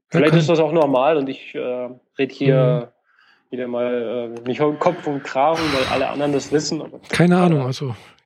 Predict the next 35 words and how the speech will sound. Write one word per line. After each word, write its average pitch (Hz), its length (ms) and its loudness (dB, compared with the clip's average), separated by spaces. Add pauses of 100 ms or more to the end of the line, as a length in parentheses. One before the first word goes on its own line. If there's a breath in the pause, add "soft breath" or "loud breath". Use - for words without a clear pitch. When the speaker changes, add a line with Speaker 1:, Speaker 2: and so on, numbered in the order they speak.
(240 loud breath)
Speaker 2:
manche 185 280 2
Autos 180 280 2
haben 165 120 2
ja 170 60 4
da 165 140 2
schon 165 240 0
komische 175 380 0
Sachen 165 320 -2
<laughs> 151 160 -2
eingebaut, 151 600 4
gell? 147 160 2
Also, 147 280 0 (640 loud breath)
Speaker 1:
Mhm. 151 60 -4
Speaker 2:
äh, 147 260 2 (520 loud breath)
ja, 143 120 0
beim, 139 460 -2
bei 143 140 0
Mercedes, 147 600 0
äh, 233 60 2
hab 165 220 0
ich's 156 160 0
mal 170 120 2
gehabt, 160 480 -2
hab 156 100 -2
ich 147 100 0
also 143 180 -2
einen 139 60 -2
Mietwagen 175 360 0
gehabt, 170 320 -2 (540 loud breath)
äh, 156 280 2
wenn, 160 140 4
grad 147 200 0
diese, 170 200 2
E-, 185 100 0
äh, 151 440 -2